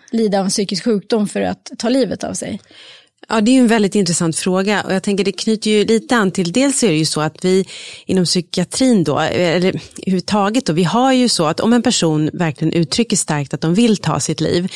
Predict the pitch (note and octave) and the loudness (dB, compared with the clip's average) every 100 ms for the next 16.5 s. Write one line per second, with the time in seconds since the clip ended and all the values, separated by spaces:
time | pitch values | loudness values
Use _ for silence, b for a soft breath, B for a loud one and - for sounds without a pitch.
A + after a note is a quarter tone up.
0 | B B G#3 - A#3 A#3+ - A3 F3+ D#3+ | B B -4 0 2 2 2 -2 0 0
1 | D#3+ E3+ E3 E3 A#3 - F3+ C#3+ D3+ - | 2 2 2 2 2 0 -2 0 -4 -2
2 | E3+ E3 G3+ C#4+ A#3 - - F3+ B B | 0 0 2 2 2 -2 -6 -6 B B
3 | B F3 F3+ - E3 C#3+ C3 E3+ F3+ C#3+ | B -4 -4 -2 -2 -2 0 0 0 0
4 | D3 D3+ B3+ A3 - C#3+ D#3 - C3+ D3+ | -2 -2 0 0 -2 -4 -4 -4 -4 -2
5 | D#3 C3+ - C#3 - D3+ C#3+ D#3+ D#3 D#3+ | -2 -4 -6 -4 -2 -2 -2 -4 -2 -2
6 | D#3+ - F#2+ - - - B B - G3+ | -2 -2 -4 -4 -4 -4 B B -2 0
7 | B3 D4+ D#4 D4+ - E3+ - F3+ F3+ F3+ | 2 4 4 2 2 -2 0 2 2 4
8 | F3+ - - E3+ F3 E3 D#3 B B B | 2 0 -4 -4 0 0 -2 B B B
9 | B - F#3+ - G#3 - A#3 A3 E3 D3+ | B -4 -4 0 -2 0 0 2 2 0
10 | D3+ - E3 D3+ - - D3 - D#3+ D#3+ | -2 -2 -2 -2 -4 -6 -6 -4 -2 0
11 | F#3+ - - F3 F#3 F#3 G3+ D3+ D#3 D3 | -2 -4 -6 0 0 2 2 0 0 -2
12 | E3+ D#3 D#3 E3 D#3+ D#3+ D#3 D#3 - D3+ | -2 -2 -4 -2 0 0 -2 -4 -4 -2
13 | E3+ G#3+ G#3+ F#3+ F3 D#3+ D#3 D3 D3 D#3+ | 0 2 2 2 2 0 -2 -4 -4 -2
14 | D3 D3 D3 D#3+ E3 - - F2+ B2+ D#3 | -2 -2 -2 -2 -4 -6 -8 -6 -4 -4
15 | - E3 - E3+ D3 C#3+ C#3 D3+ - E3+ | -4 -4 -2 -2 0 -2 -2 -2 -2 -2
16 | D#3+ - D#3+ D3+ C3+ | 0 -2 -2 -2 -4